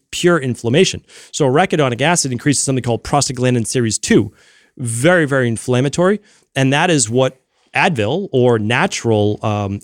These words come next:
herbs do to kinda block that. So there's something called butterbur and quercetin,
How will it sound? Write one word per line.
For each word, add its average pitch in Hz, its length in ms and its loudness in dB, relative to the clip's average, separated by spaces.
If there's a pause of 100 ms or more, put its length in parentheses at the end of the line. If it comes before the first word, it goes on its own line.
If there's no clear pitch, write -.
herbs 139 420 2
do 120 200 0
to 117 180 -4
kinda 113 180 0
block 107 280 0
that. 92 160 -6
So 107 100 -4
there's 101 140 -4
something 117 160 -2
called 98 240 -6
butterbur 107 440 0
and 95 140 -2
quercetin, 117 680 0